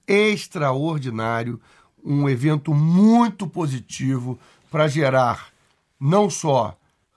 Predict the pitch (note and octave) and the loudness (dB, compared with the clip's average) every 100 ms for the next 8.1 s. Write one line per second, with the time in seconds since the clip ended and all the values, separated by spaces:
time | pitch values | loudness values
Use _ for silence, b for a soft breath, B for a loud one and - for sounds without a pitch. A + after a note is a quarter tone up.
0 | _ A#2 C3 G#3 G3 D3 - A3+ C4+ - | _ -6 0 2 0 -2 -2 -2 -2 -4
1 | A3 G3+ G#3 G3 D#3 E3+ A3 A3+ A#3 - | -4 -4 -4 -2 0 2 2 2 -4 -10
2 | G#3+ F3+ D3+ F#3+ D3+ D#3+ C#3 C3 A2+ E3 | -8 -8 -8 -8 -6 -2 0 0 -4 -4
3 | B3 A3 C4 D4+ D4 - E3+ D#3+ C#3 A2+ | 0 0 2 2 0 -4 -6 -4 -4 -2
4 | B2+ D#3 F3 _ b b _ C#3 - D3 | -2 -2 -6 _ b b _ -10 -4 -4
5 | C3+ C#3 C3 - D#3+ G3+ E3 C3+ B2+ A#2+ | -4 -6 -8 0 2 4 0 -6 -8 -8
6 | G2+ A2+ C3+ D3+ _ _ _ - A#2+ C#3 | -8 -10 -10 -12 _ _ _ -12 -4 -2
7 | D3 - C#3+ A#2 - - D3+ D3+ C#3+ C#3 | -2 -2 -4 -4 -8 -2 2 2 2 -2